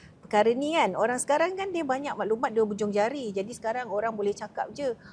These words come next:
eh, pasal kesihatan mental. Orang dah tahu dah kesihatan mental tu stres kan. Hari ni pun kita dah bincang anxiety, kemurungan. Jadi sebenarnya kenapa ya? Adakah kita lemah?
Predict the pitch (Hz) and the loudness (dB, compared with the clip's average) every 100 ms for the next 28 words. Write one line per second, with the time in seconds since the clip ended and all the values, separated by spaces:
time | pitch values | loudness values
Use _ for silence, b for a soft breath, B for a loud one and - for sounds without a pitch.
0 | B - 185 180 190 196 208 214 202 202 | B -4 -2 0 -4 -4 -4 0 0 -2
1 | 202 214 220 233 220 208 320 269 254 269 | -2 -4 -2 2 4 4 4 2 2 2
2 | 285 254 185 170 180 180 196 208 226 - | 2 -2 -2 -4 -4 -8 -8 -6 -6 -2
3 | 214 214 208 214 208 214 294 269 190 190 | 2 6 6 8 6 4 2 2 2 -2
4 | 220 277 247 220 196 202 202 202 185 180 | -4 -6 -2 -2 0 -2 0 -2 -2 0
5 | 208 226 - 226 214 202 185 202 240 226 | 2 2 -4 -2 -2 -2 -4 -2 0 -2
6 | 208 B B B - 233 254 277 262 233 | -4 B B B -6 -4 -4 -2 -2 -2
7 | 226 233 262 269 262 226 240 311 277 254 | -2 -4 -4 -6 -8 -6 -6 -4 0 0
8 | 302 370 427 392 - 240 226 220 208 202 | 0 -2 -2 -2 -6 -6 2 2 2 -2
9 | 170 - | -6 -8